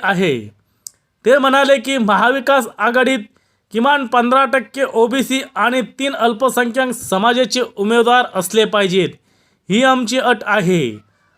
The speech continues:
आम्ही स्वतंत्र लढलो तर कमीत कमी सहा जागा जिंकू. त्या सहा जागा कोणत्या मी आत्ताच सांगणार नाही. किती जागा लढणार हेही उघड करणार नाही,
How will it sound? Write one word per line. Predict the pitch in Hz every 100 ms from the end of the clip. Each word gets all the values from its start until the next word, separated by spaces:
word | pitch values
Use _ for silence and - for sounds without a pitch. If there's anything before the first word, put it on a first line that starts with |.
| _ _ -
आम्ही | 180 247 277
स्वतंत्र | 233 262 262 269 240 277 277
लढलो | 247 233 247 269 269
तर | 254 196 -
कमीत | 214 233 240
कमी | 285 262 269
सहा | - 240 220 254
जागा | 240 254 254
जिंकू. | 214 202 247 208 240 135 - _ _ _ _ -
त्या | 233 262
सहा | - 240 214 240
जागा | 254 254 269
कोणत्या | - 226 247 233 262
मी | 247
आत्ताच | 254 208 208 262 254 -
सांगणार | 202 220 240
नाही. | 226 226 196 175 135 _ _ _ _ -
किती | 220 220 285
जागा | 277 269 277
लढणार | 262 262 269 269 185 131
हेही | 156 233 269
उघड | 262 262
करणार | 254 247 247 254
नाही, | 233 240 208